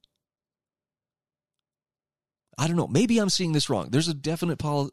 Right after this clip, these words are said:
you know, possibility that I'm just seeing this wrong, but it just seems that it's been so politicized and so hyped that I'm sure the P G A, in an effort to, you know, appear woke,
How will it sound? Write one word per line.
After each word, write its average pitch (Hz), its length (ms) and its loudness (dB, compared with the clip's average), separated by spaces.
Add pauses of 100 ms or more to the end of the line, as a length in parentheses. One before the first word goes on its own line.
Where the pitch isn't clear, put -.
(200)
you 139 140 -2
know, 107 80 -4
possibility 120 720 -2
that 87 120 -8
I'm 117 300 0
just - 260 -6
seeing 131 280 -4
this 117 180 -2
wrong, 110 240 0
but 95 140 -4 (400)
it - 80 -2
just 147 180 0
seems 165 240 -2
that 127 160 0
it's 127 160 -2
been 123 180 2
so 202 360 0
politicized 147 920 -2 (420)
and 120 220 2
so 208 480 2
hyped - 640 -6 (1200)
that 139 100 2
I'm 180 140 4
sure 226 240 2
the 196 100 2
P 196 260 -2
G 147 520 0
A, - 20 -2
in 131 80 0
an 120 120 0
effort 113 380 -2
to, 87 500 -2 (220)
you 87 120 -12
know, 85 140 -2
appear 127 560 0 (2000)
woke, 117 600 -4